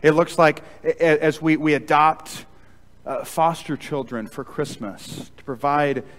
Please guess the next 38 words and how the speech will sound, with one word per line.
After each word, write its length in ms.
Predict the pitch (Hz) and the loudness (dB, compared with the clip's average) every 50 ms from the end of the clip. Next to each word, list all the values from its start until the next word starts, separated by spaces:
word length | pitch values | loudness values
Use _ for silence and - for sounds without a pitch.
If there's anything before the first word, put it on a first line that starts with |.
| - - | -20 -8
gifts 320 | - 147 156 156 151 - - | -2 -2 -2 -2 -2 -6 -14
for 220 | - - 127 117 | -16 -12 -12 -10
them, 300 | 107 113 107 107 107 107 | -8 -8 -8 -8 -8 -6
because 500 | 117 127 127 - 143 139 127 - - - | -6 -8 -6 -4 -4 -4 -4 -4 -10 -8
we 340 | 135 143 147 147 139 131 135 - - - - - - - | -4 -2 0 0 0 -2 -4 -8 -16 -20 -20 -20 -14 -10
are 80 | - 135 | -10 -10
following 480 | - - - 185 185 175 165 156 135 123 | -6 0 2 4 4 4 4 2 0 -2
a 40 | |
generous 540 | 120 117 120 151 156 156 156 139 123 117 - | -4 -2 -2 -2 0 0 0 -2 -2 -4 -4
God 340 | - - 139 135 127 120 110 | -6 -6 -2 -2 -2 -2 -2
who 120 | - 131 | -6 -8
pours 480 | 127 - - - 147 156 156 156 151 - | -10 -12 -10 -8 -4 -2 -2 -2 -2 -2
himself 400 | 147 127 123 - 143 127 123 - | -6 -8 -6 -4 -4 -4 -4 -4
out 240 | 131 139 135 - - | -6 -6 -6 -6 -10
for 240 | - - 120 - - | -14 -16 -12 -8 -4
us. 500 | 143 139 - - - - - - - - - - - - - - - - - - - - | -4 -4 -4 -6 -10 -16 -18 -20 -20 -20 -20 -20 -20 -20 -20 -20 -20 -20 -20 -20 -20 -20
And 100 | - 147 | -18 -12
so 120 | - - 139 | -8 -6 -4
we 160 | 131 143 143 | -4 -4 -4
do 320 | 139 139 135 131 127 127 | -4 -4 -4 -4 -4 -6
the 140 | 123 120 117 | -8 -10 -12
same. 600 | - - - 165 151 135 117 104 92 87 85 76 - - - - - - - - - - - - - - - - - - - - - - - - - - - - - - - - - - | -14 -8 -6 -4 -4 -4 -4 -6 -8 -10 -14 -16 -18 -20 -20 -20 -20 -20 -20 -20 -20 -20 -20 -20 -20 -20 -20 -20 -20 -20 -20 -20 -20 -20 -20 -20 -20 -20 -20 -20 -20 -20 -20 -20 -12 -4
It 80 | 139 | -2
looks 200 | 151 165 160 - | 0 0 2 4
like 120 | 180 165 - | 4 4 4
w-, 320 | 156 160 - 165 151 160 - | 2 -4 -6 -4 -4 -2 2
what 160 | 160 170 165 165 | 2 2 4 4
this 140 | 160 - | 0 -2
congregation 760 | - - 180 180 175 165 147 151 160 170 165 - - 165 151 | 0 2 2 4 4 4 4 4 4 4 2 0 -2 -2 -2
has 260 | 139 139 143 143 123 | 0 0 0 0 0
done 560 | - - 151 151 160 160 156 156 147 139 120 - - - - - - - - - - - - - 202 - | 0 2 4 4 4 4 2 0 -2 -4 -4 -6 -10 -18 -20 -20 -20 -20 -20 -20 -20 -20 -20 -20 -20 -20
since 400 | - - - - 175 175 165 - | -16 -8 -2 0 0 0 -2 -4
the 160 | - - 165 156 | -6 -4 -4 -4
beginning 480 | 143 143 127 131 160 165 165 156 143 | -2 -4 -2 -2 0 0 0 0 0
is, 140 | 139 139 139 | -2 -2 -4
is 120 | 160 151 - | -6 -8 -8
to 100 | - 151 | -8 -10
generously, 840 | 127 - - 156 160 175 175 180 170 156 - - 156 147 143 135 | -6 -2 -2 0 0 0 0 -2 -4 -6 -6 -6 -4 -2 -2 -4